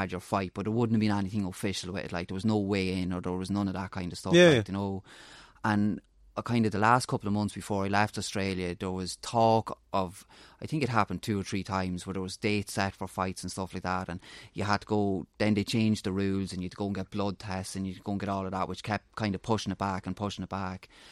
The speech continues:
Speaker 1: And the two fights that were being talked about ended up, so I done my, uh, six-week training camp for them, and both of them kind of fell apart then, because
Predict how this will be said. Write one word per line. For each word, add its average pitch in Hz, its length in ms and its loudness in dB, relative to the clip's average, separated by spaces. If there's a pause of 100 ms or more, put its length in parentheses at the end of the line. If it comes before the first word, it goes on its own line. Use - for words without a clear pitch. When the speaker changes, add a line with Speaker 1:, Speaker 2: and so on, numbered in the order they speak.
(200)
Speaker 1:
And 104 120 0
the 107 60 0
two 135 200 4
fights 107 380 2
that 98 120 0
were 95 280 0 (140)
being 104 160 0
talked 107 400 4
about 95 240 -4
ended 98 300 -2
up, 98 160 -4
so 104 140 -2
I 110 80 6
done 113 260 8
my, 101 300 4 (440)
uh, 95 340 0
six-week 104 520 -2
training 104 380 0
camp 92 260 -6
for - 80 -12
them, 87 260 -4
and 95 140 -4
both 110 220 4
of - 20 -12
them 101 120 -2
kind 101 200 -2
of 95 80 -10
fell 98 220 -2
apart 98 400 -2
then, 95 240 -2
because 92 420 -6